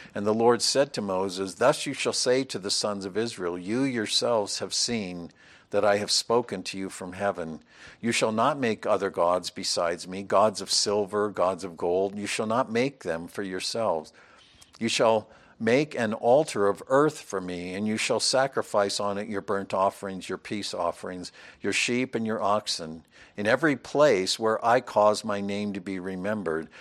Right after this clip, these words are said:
I will come to you and bless you.'" That's where you're to build an altar. "And if you make an altar of stone for me, you shall not build it of cut stones, for if you wield your tool on it, you will profane it.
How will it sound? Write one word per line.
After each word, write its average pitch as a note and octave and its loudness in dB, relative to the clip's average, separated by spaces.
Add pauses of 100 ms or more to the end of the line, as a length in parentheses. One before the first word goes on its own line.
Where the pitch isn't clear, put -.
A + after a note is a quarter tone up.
(180)
I G#2+ 4
will G2 2
come B2+ 0
to - -6
you G2 -2
and F#2+ -4
bless G#2+ 2
you.'" D2 -8
That's G2+ 4
where G2+ -4
you're F#2 -6
to E2+ -10
build F2+ -2
an F2+ -6
altar. F2 -6 (400)
"And G#2+ -4
if C#3 -2
you A#2+ 0
make B2 0
an A#2+ -2
altar G#2 0
of G2 -4
stone C#3 0
for - -6
me, F#2+ -6
you G#2 -4
shall G#2 -2
not A2 -2
build A#2 2
it F#2 -2
of G2+ -4
cut - -4
stones, E2+ -4 (300)
for G#2+ 0
if C3+ 0
you A#2+ -2
wield A#2 2
your G2 -2
tool C3+ 0
on F#2 2
it, F#2 -8
you G#2 -6
will F#2+ -2
profane G2+ -4
it. E2 -6